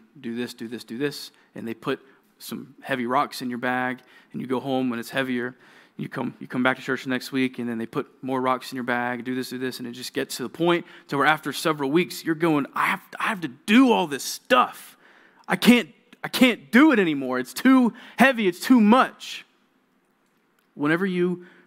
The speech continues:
reorient your mind and you think about it this way, yes, these are things that we're supposed to do, but just, just,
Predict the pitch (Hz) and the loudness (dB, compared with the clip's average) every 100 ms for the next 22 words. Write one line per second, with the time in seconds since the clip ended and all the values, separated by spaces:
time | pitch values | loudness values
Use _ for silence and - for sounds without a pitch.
0 | _ - 147 175 123 165 185 196 180 175 | _ -8 -2 2 4 4 4 2 0 0
1 | 160 139 135 135 - 151 151 139 139 135 | 0 0 -4 -6 -4 -4 -2 -2 -4 -6
2 | 135 143 135 110 170 170 156 160 151 185 | -10 -8 -8 -2 -2 -2 -4 -8 -4 -4
3 | 175 113 151 - 160 156 120 120 151 123 | -2 -4 -8 -8 -8 -8 -10 -4 -2 -2
4 | 110 _ _ _ _ _ _ _ _ _ | -8 _ _ _ _ _ _ _ _ _
5 | _ _ _ _ _ _ _ _ _ - | _ _ _ _ _ _ _ _ _ -2
6 | 160 - - 131 170 - - 143 160 | -2 -2 -10 -2 -2 -4 -12 -10 -10